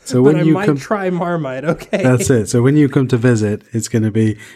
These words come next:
Speaker 1: you walk in through the door, you'll be presented with a plate full of,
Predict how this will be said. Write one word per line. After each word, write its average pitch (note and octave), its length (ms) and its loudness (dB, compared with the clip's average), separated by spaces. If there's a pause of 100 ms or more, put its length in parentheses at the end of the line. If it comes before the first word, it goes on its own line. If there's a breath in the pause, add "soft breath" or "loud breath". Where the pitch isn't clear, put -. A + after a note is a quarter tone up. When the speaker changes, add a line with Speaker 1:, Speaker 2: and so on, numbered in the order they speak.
Speaker 1:
you A2 160 0
walk B2 240 2
in B2 100 2
through A#2+ 200 2
the A#2 100 0
door, A2 220 2
you'll G#2+ 140 0
be A2 120 -2
presented G#2 540 -4
with G#2+ 100 0
a G#2+ 60 0
plate B2 340 0
full A#2+ 180 0
of, A2 220 -2